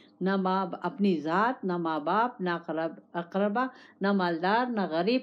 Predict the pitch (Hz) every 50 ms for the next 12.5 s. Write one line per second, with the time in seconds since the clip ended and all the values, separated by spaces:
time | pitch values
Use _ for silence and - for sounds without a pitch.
0 | - - - - 285 302 311 320 330 330 320 277 - - 294 294 269 294 - -
1 | - 180 190 214 220 233 233 220 202 208 202 202 202 180 185 202 220 214 - 175
2 | 180 190 185 180 180 156 - - - 165 170 180 165 160 156 139 139 139 151 -
3 | - - - - - - 196 220 226 214 202 214 233 254 262 269 262 - 269 262
4 | 262 - - 262 247 262 269 285 302 285 226 180 175 175 180 208 202 196 202 196
5 | 190 185 175 - - 240 247 247 226 196 - 180 185 196 202 185 - - - -
6 | _ _ _ _ _ _ _ _ _ 214 226 247 262 269 285 269 277 311 302 -
7 | - 247 220 196 170 - - - 180 - - 220 214 190 196 - 196 185 170 175
8 | - 196 180 170 165 - - 156 151 - - _ - - - _ _ _ _ -
9 | - - _ _ _ _ _ _ _ - 269 269 247 240 - - 233 240 240 233
10 | 233 214 214 - 208 - - - 202 220 208 233 226 226 220 220 220 202 180 185
11 | 202 208 220 233 240 214 185 185 190 190 185 185 180 175 170 - - _ _ -
12 | - - - _ - 285 302 294 269 247